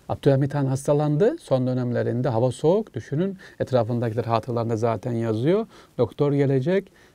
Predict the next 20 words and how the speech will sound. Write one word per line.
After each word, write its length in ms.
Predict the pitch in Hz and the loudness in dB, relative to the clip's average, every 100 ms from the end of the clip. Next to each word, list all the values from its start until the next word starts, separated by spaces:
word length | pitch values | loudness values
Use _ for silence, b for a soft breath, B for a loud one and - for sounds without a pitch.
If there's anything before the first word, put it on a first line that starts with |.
| - | -10
e, 180 | - 107 110 120 | -6 -4 -4 -2
bakım 320 | 117 - 135 | -2 -2 -2
zaten 320 | 147 139 135 | 0 0 -2
yapılmıyor. 500 | 120 113 - 110 110 | -2 -4 -4 -4 -2
Yok, 140 | 165 156 | 0 -2
içeri 260 | - 135 | 0 -2
soğuk. 440 | - 147 175 170 - _ _ _ _ _ _ _ 117 | 0 0 0 -2 -12 _ _ _ _ _ _ _ -4
Yanındakiler 520 | 120 131 135 202 190 | 0 2 2 2 2
düşüyorlar. 520 | 143 - 110 104 110 | 2 0 -6 -4 -8
Ki 140 | - | -6
İstanbul'un, 600 | 120 - 147 175 156 110 - | -6 0 0 2 2 0 -4
düşünsenize, 680 | 117 160 143 208 220 170 - B B - | -4 -4 0 0 2 0 -2 B B 0
denizin 340 | 131 151 147 156 | 2 4 2 0
hemen 300 | 233 220 175 | 0 2 0
kıyısında 600 | 143 120 - 110 107 104 | 2 0 -2 -4 -2 2
Beylerbeyi 500 | 117 143 165 185 190 | 2 2 2 2 2
Sarayı 480 | 196 190 196 208 202 b - | 2 2 4 4 0 b -4
ve 100 | 120 | -4
soba 340 | - 139 156 | 0 2 2
yok, 240 | 156 165 | 4 2